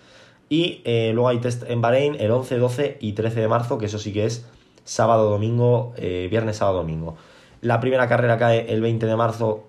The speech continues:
en Bahrein y de ahí ya empezamos el calendario, que no he hablado de él. Lo voy a repasar rápidamente.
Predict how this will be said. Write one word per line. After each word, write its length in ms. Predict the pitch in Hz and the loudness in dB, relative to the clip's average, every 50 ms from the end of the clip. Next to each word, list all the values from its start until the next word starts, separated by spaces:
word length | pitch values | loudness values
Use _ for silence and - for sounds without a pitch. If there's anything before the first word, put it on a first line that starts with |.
| _ _ | _ _
en 440 | 107 107 107 107 107 104 104 104 104 | -2 -2 0 0 -2 -2 -2 0 2
Bahrein 520 | 107 113 120 135 147 147 151 156 160 160 | 4 4 6 6 4 4 0 -2 -4 -4
y 120 | - 120 117 | -2 0 2
de 120 | 110 104 | 4 4
ahí 240 | 104 104 107 101 98 | 4 4 2 2 2
ya 240 | 107 107 110 113 - | 2 2 2 2 0
empezamos 800 | - 104 98 90 - - - 98 98 95 95 95 92 - - - - | -2 -4 -4 -4 -8 -4 -2 -2 -2 -2 -4 -6 -6 -10 -16 -12 -12
el 140 | - - | -12 -10
calendario, 580 | - - 82 82 82 82 82 87 98 110 123 120 | -8 -6 -6 -6 -4 -4 -2 0 0 0 0 -2
que 140 | 120 90 82 | -2 -4 -2
no 80 | 87 | -2
he 60 | 90 87 | 0 0
hablado 340 | 85 85 87 85 85 82 | 2 2 2 2 2 2
de 140 | 80 85 95 | 2 0 0
él. 220 | 107 139 - - - - _ _ _ _ _ _ _ _ _ _ _ _ _ _ _ - - | 0 -2 -4 -8 -14 -20 _ _ _ _ _ _ _ _ _ _ _ _ _ _ _ -20 -12
Lo 120 | - 92 90 | -6 -4 -2
voy 100 | 92 95 | 0 0
a 80 | 90 | 0
repasar 340 | 85 82 80 85 85 87 82 | -2 -2 -6 -6 -4 -4 -4
rápidamente. 560 | 80 82 - 156 - 120 127 127 147 147 143 | -2 -4 -4 -4 -4 -4 0 0 0 0 0